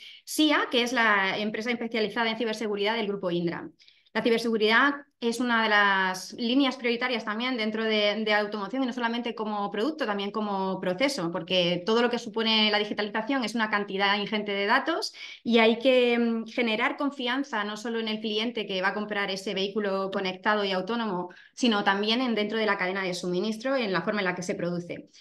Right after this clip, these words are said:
Así que, mm, eh, así ha quedado, ha quedado reflejado también nuestra agenda de prioridades estratégica, como sabéis la mayoría, que está en, en dos líneas prioritarias, que es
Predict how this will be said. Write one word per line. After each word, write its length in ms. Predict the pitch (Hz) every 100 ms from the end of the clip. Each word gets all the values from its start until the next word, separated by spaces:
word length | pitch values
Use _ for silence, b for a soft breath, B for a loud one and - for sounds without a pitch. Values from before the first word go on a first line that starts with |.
| B -
Así 220 | 202 233
que, 440 | 247 240 220 214
mm, 440 | 208 202 - - 214
eh, 40 |
así 160 | 185 202
ha 60 |
quedado, 180 | 202 220
ha 100 | 214
quedado 220 | 214 214
reflejado 360 | 214 214 214 233
también 260 | 220 214 226
nuestra 240 | 208 208
agenda 220 | 180 220
de 100 | 214
prioridades 460 | 214 208 202 196 214
estratégica, 720 | 214 208 196 269 285 262 247
como 520 | 202 185 185 185 185
sabéis 280 | 180 180 202
la 100 | 208
mayoría, 520 | 208 190 202 226 262
que 80 | 302
está 440 | 185 220 202 196
en, 420 | 185 190 190 180 170
en 140 | 180
dos 180 | 202 208
líneas 300 | 214 208 196
prioritarias, 640 | 214 185 180 233 302 311
que 300 | 240 196 185
es 160 | 190